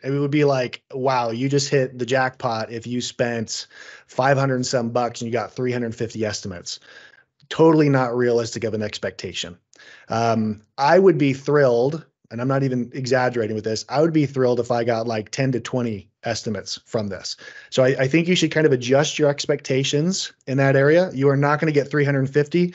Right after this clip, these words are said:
I, I'd be willing to bet you how much you paid on that if you did get three hundred fifty. You're not gonna get anywhere close. It'll be a fraction of a percent. Clipper Magazine also sometimes can tend to attract in a little bit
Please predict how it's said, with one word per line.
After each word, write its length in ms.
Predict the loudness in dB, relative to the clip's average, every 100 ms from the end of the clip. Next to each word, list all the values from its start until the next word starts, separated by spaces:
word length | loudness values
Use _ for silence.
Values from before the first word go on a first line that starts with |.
| -8 -20 -12 -2
I, 140 | 0
I'd 140 | 0
be 120 | 2 2
willing 260 | 4 2
to 100 | 0
bet 520 | -4 -2 2 2 0
you 260 | -2 0 0
how 140 | -2
much 220 | -4 -4 -6
you 60 |
paid 460 | -4 0 0 -2 -6 -12
on 240 | -8 -6
that 380 | -4 -4 -6 -6
if 180 | -8 -6
you 120 | -4
did 240 | 2 2
get 160 | 2 -4
three 120 | -6
hundred 160 | -6 -6
fifty. 300 | -8 -8 -14 -20 -20 -16 -4
You're 80 |
not 80 | 0
gonna 160 | 4 4
get 40 |
anywhere 260 | 4 4 2
close. 320 | 0 0 0
It'll 100 | -2
be 80 | -2
a 60 |
fraction 460 | -2 -2 -2 -2 -2
of 120 | -2
a 40 | -4
percent. 600 | -8 -6 -6 -6 -10 -20 -20 -20 -20 _ _ _
Clipper 320 | 4 4 6
Magazine 480 | 6 6 4 2 2
also 300 | 2 2 0
sometimes 440 | -2 -2 0 -2 0
can 180 | -2
tend 340 | 0 0 0 0
to 140 | 2
attract 460 | 2 2 0 0 2
in 300 | 2 2 0
a 60 | 0
little 260 | 2 4
bit 360 | 4 4 2 -2